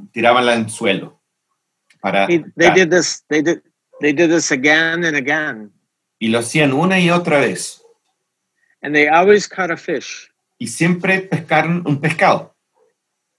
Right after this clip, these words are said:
Speaker 2: So he asked an old fisherman, "Why do you throw the stones in? Why do you throw the small stones in before you catch the fish?"
Speaker 1: Entonces él, él preguntó, el pescador,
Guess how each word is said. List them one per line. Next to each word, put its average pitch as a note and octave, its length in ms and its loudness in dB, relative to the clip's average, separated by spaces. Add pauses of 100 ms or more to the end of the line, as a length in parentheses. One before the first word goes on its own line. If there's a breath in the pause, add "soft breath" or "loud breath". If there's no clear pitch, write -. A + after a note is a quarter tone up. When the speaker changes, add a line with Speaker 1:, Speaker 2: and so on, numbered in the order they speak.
(120)
Speaker 2:
So G3+ 340 -2
he F#3 220 4
asked F#3+ 340 2
an E3+ 100 0
old E3+ 200 2
fisherman, A#2+ 720 -6
"Why F3 280 2
do A#3+ 80 2
you B3 120 4
throw G3+ 300 2
the F3+ 100 2
stones E3+ 640 -2
in? G#2 180 -10
Why C3 200 -4
do G#3 80 -2
you A#3 100 0
throw E3+ 240 0
the D3 100 0
small D3 420 -4
stones D3 560 -8
in A#2 160 -4
before B2+ 380 -2
you B2 240 -2 (360 soft breath)
catch C3 300 -4
the A#2 120 -8
fish?" - 440 -10 (120)
Speaker 1:
Entonces B2+ 420 -4
él, C#3 300 -2
él B2+ 340 0
preguntó, B2+ 720 -2
el A#2 160 -4
pescador, G#2 640 -4